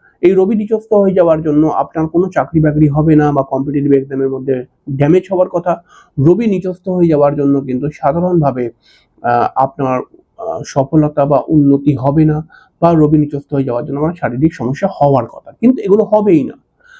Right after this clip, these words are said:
তার কারণ হচ্ছে কি, রবির দশম স্থানে বৃহস্পতি এসে গেছে। বৃহস্পতি এসে রবিকে কিন্তু বল দেবে এবং এর ফলে মিথুন রাশির মানুষরা বেশ কয়েকটি জায়গায় লাভ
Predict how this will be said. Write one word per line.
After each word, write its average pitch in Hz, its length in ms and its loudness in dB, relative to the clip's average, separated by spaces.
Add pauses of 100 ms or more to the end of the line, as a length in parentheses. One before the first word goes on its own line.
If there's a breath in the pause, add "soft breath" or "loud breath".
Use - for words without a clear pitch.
(140 soft breath)
তার 147 140 0
কারণ 147 280 -2
হচ্ছে 202 240 -4
কি, 247 120 -4
রবির 131 320 0
দশম 131 320 -2
স্থানে 170 260 2
বৃহস্পতি 135 520 -4
এসে 127 160 -10
গেছে। - 280 -20 (460 soft breath)
বৃহস্পতি 233 580 2
এসে 180 260 2
রবিকে 143 340 -2
কিন্তু 151 220 -2 (100)
বল 135 240 2
দেবে 110 260 -12 (340 soft breath)
এবং 196 340 4
এর 240 300 0
ফলে 147 360 -10 (1040)
মিথুন 220 400 6
রাশির 302 240 0
মানুষরা 247 340 0
বেশ 190 440 0
কয়েকটি 156 340 -4
জায়গায় 135 260 0
লাভ 131 380 0